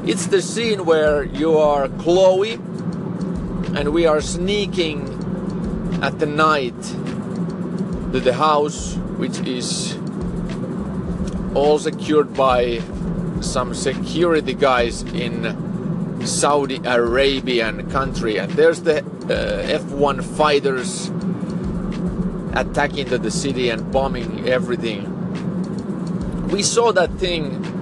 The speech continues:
in, uh, summer when E three was ongoing, and that was actually the first gameplay sequence video we saw. So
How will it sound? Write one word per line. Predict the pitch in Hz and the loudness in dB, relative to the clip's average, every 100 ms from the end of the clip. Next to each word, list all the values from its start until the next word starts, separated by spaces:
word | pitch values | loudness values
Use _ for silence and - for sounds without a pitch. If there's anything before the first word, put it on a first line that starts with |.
| - - - - - - - | -4 -6 -4 -6 -4 -4 -4
in, | - 135 120 | -2 -2 0
uh, | 131 123 127 123 120 120 120 - - | 0 2 2 2 0 0 -2 -4 -4
summer | - 220 240 254 | 0 2 4 4
when | 185 160 147 143 - | 4 2 0 -6 -2
E | 147 151 | 0 0
three | - 185 170 | 0 -2 2
was | 139 143 | 2 0
ongoing, | 135 131 160 147 131 | 0 4 4 2 -2
and | 123 | 2
that | 175 | 2
was | 175 165 | 2 -2
actually | - 180 175 165 | 0 0 0 -2
the | 143 | -2
first | 123 170 175 165 - - | -2 2 2 2 -2 2
gameplay | 156 151 135 135 127 | 2 2 0 2 2
sequence | 135 147 - 131 - | 0 -4 -2 -4 -2
video | 147 147 139 120 95 - - - - - - - | 0 2 4 4 2 -4 -6 -6 -6 -6 -4 -2
we | - | 0
saw. | 127 - 160 139 113 - - - - | 0 2 4 4 4 -2 -6 -4 -4
So | - - 160 131 | 0 4 4 4